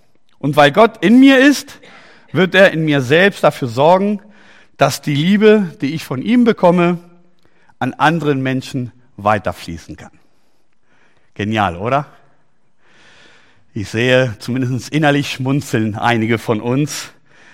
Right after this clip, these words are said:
Es sollte eigentlich so sein, das ist das Ideal. Und Gott ist auch wirklich in mir. Nur glaube ich manchmal, dass Gott gerne seine Koffer packen würde und wieder ausziehen würde.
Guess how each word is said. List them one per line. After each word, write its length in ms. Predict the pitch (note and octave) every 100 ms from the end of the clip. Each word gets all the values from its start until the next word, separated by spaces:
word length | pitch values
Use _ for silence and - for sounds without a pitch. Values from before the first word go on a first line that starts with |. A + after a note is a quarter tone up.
| _ _ _ _ _ _ _ _ _ _ _ _
Es 180 | D3 C3+
sollte 320 | F#3 A#3+ B3+
eigentlich 280 | G#3+ A#3+ B3+
so 100 | D4
sein, 380 | B3 G3 A#2 A2
das 200 | C3+ A3+
ist 140 | G#3
das 160 | G#3 -
Ideal. 480 | A3 B3 F#3 F#2+ D#2+ - _ _ _
Und 160 | - C3+
Gott 240 | G3+ A#3
ist 220 | G#3+ A#3 F#3+
auch 160 | C#3
wirklich 360 | G#3 - D#4+ -
in 140 | C#3
mir. 240 | B2 F#2+ E2 - _ _ _ _ _ _ _ _ _
Nur 200 | C3 E3+
glaube 240 | E3 E3 D#3+
ich 100 | C#3+
manchmal, 460 | D3+ D#3+ E3+ D3
dass 180 | C#3 -
Gott 220 | D3 D3
gerne 240 | D3 C#3+ C3+
seine 240 | C3+ A#2+
Koffer 260 | - C3+ C3+
packen 360 | C3+ C#3 B2+
würde 340 | C3 C3 C3 B2+
und 180 | A#2+
wieder 220 | B2 A#2 F#2+
ausziehen 520 | A2+ - - F2+ F2+
würde. 260 | F2 E2